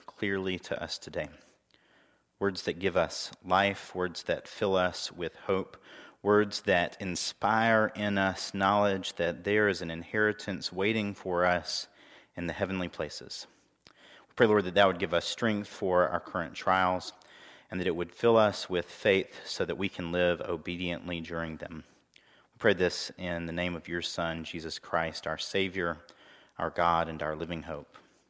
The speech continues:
Amen. Our reading this morning comes from the first letter of Peter. We'll pick up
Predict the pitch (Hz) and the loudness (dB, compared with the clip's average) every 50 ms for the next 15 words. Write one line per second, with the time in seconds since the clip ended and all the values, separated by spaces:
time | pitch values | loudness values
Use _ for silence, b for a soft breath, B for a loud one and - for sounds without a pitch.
0 | _ _ _ - 87 87 80 80 85 82 71 76 - _ _ _ _ _ _ _ | _ _ _ -16 -14 -12 -10 -8 -6 -8 -8 -10 -16 _ _ _ _ _ _ _
1 | _ _ _ _ _ _ _ _ _ b b b b b b b b b b b | _ _ _ _ _ _ _ _ _ b b b b b b b b b b b
2 | b 123 135 151 165 170 160 151 135 - 143 135 127 123 123 120 113 - 143 123 | b 8 10 12 12 12 10 10 8 6 6 6 8 8 8 6 4 4 6 6
3 | 120 117 113 - - - 120 110 107 104 104 104 104 - 101 - - 123 123 - | 6 6 2 0 2 4 6 6 8 6 6 4 2 0 -2 2 6 6 6 6
4 | - - 107 98 90 85 - - - - 151 151 165 175 185 180 - - B B | 8 8 8 8 8 4 2 -4 -2 2 6 6 6 6 4 0 -6 -14 B B
5 | B B B B B B B - 113 113 110 - - - 147 - - 135 127 123 | B B B B B B B 6 8 8 8 8 8 4 6 10 12 12 12 12
6 | - | 10